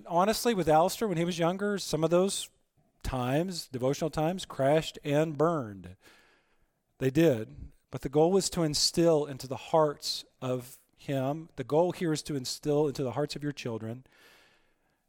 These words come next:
this is our God, and we serve him. And this is God's word, and we're gonna obey him. So those are the formal times, right? You should have that formal time with your kids, but there's also informal times.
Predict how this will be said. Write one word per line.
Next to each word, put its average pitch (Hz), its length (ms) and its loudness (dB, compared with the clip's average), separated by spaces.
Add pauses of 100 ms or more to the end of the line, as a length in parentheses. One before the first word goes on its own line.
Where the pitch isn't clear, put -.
this 139 160 -6
is 160 100 0
our 147 160 4
God, 147 360 -2 (920)
and 120 140 -8
we 127 80 -2
serve 165 340 0
him. - 140 -14 (840)
And 117 120 -10
this 135 120 -2
is 165 120 -2
God's 156 300 4
word, 147 320 0 (540)
and 117 100 -10
we're 123 80 -4
gonna 139 240 0
obey 147 300 4
him. 104 220 -6 (920)
So - 140 -4
those 233 220 2
are 262 40 0
the 214 80 0
formal 220 340 2
times, - 380 -8
right? 170 240 0
You 147 80 -12
should 143 140 -6
have 185 160 2
that 156 180 0
formal 147 300 -4
time 131 360 -4
with 123 140 -12
your 131 220 -8 (340)
kids, 190 240 2
but - 140 -4
there's 170 160 2
also 190 300 4
informal 151 480 -4
times. - 480 -18